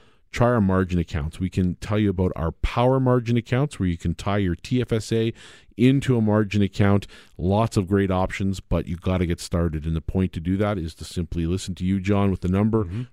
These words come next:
Speaker 1: go to the website.
Speaker 2: One eight seven seven eight silver is that number. Darren, Guildhall Wealth dot com, Paul.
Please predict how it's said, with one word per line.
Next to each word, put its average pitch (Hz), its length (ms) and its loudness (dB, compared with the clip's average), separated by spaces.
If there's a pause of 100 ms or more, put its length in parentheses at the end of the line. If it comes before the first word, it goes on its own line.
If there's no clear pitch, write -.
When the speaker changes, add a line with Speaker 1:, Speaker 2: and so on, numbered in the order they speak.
Speaker 1:
go 92 140 2
to 90 60 0
the 87 80 0
website. 76 540 -4
Speaker 2:
One 135 120 -2
eight 131 140 -2
seven 143 300 -2
seven 151 320 -2
eight 156 200 -2
silver 160 360 -4
is 151 260 -2
that 135 240 -2
number. 131 260 -2
Darren, 127 380 -2
Guildhall 117 480 -4
Wealth 110 280 -6
dot 95 240 -6
com, 69 200 -10
Paul. 71 200 -10